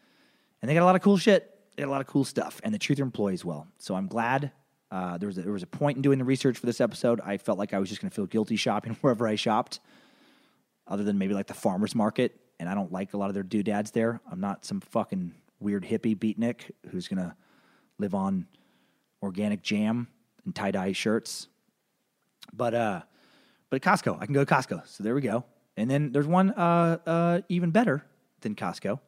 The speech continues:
uh, because Costco's not a totally fair comparison with Walmart 'cause it is, like, a stripped-down warehouse kind of business model that's not, you know, uh, totally fair comparison. A, a closer comparison would be a store called Winco. Now, I did not know. Winco's regional.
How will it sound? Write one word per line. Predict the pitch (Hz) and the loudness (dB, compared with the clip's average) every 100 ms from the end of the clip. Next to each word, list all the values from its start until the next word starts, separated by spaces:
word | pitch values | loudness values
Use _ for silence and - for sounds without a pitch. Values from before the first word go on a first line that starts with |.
| _ _ - - _ _ _ _ - - | _ _ -20 -20 _ _ _ _ -16 -4
uh, | 107 107 107 | -2 0 0
because | 113 139 | -2 -2
Costco's | - 262 175 | 0 2 2
not | 156 127 | 2 0
a | |
totally | 110 - - 151 120 | -2 -6 -2 0 0
fair | 104 101 90 | 0 -4 -4
comparison | 95 101 92 101 | -6 -6 -4 -4
with | 90 | -4
Walmart | 101 101 95 | -4 -2 -4
'cause | 120 | -2
it | 143 | -2
is, | 127 | -2
like, | 104 | -4
a | |
stripped-down | 98 - 123 - 113 104 90 | -8 -4 -4 -2 -2 0 -2
warehouse | 98 92 90 82 - | -2 -4 -4 -8 -8
kind | 98 92 | -8 -6
of | 87 82 - 98 | -6 -8 -14 -8
business | 101 101 101 | -4 -4 -4
model | 101 87 85 | -4 -4 -6
that's | 87 - | -8 -6
not, | 135 123 | -4 -4
you | 104 | -2
know, | 98 87 85 _ _ _ _ _ _ _ _ _ - | -2 -4 -8 _ _ _ _ _ _ _ _ _ -14
uh, | 82 78 76 | -12 -12 -8
totally | - 170 110 | 2 2 2
fair | - 85 | -4 -8
comparison. | 90 98 87 101 | -8 -8 -8 -8
A, | 98 - | -10 -8
a | 110 | -10
closer | - 208 196 | 2 4 4
comparison | - 117 110 87 - 101 135 _ _ _ _ - | 0 -4 -4 -6 -4 -6 -6 _ _ _ _ -16
would | 135 127 | -8 -2
be | |
a | 135 | -2
store | - 98 | -2 -4
called | 120 123 | 0 0
Winco. | 143 175 160 85 - _ _ _ _ _ _ _ _ - | 2 2 0 -4 -8 _ _ _ _ _ _ _ _ 0
Now, | 127 117 | 2 2
I | 107 143 | 2 2
did | 165 | 2
not | 165 | 0
know. | 147 120 | 0 -2
Winco's | 127 170 196 170 | 0 2 2 2
regional. | 123 110 104 127 | 0 0 -4 -4